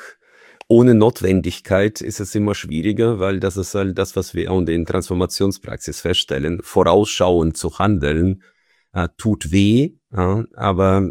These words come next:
äh, der Ausgang ist noch unsicher. Das sind die Leute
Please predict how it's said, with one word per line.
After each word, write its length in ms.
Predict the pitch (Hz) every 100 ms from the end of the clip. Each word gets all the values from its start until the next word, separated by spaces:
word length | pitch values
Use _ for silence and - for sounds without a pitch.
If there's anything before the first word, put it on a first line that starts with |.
| 71
äh, 280 | 95 92
der 200 | 92 101
Ausgang 400 | 101 120 95 87
ist 140 | 87 -
noch 200 | 85 -
unsicher. 540 | 92 95 67 67 82
Das 140 | 73 82
sind 120 | 82
die 80 | 82
Leute 380 | 80 85 90